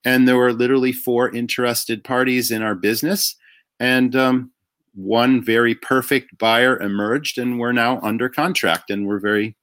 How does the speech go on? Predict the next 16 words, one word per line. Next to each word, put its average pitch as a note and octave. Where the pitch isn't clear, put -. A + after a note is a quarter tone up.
pleased A#2+
with A2+
the A2+
opportunity A#2+
because B2+
we A#2+
know C3
that B2+
we're G#2+
gonna A#2+
move B2+
on C#3+
to A#2
other A#2
opportunities. F2
And, A2+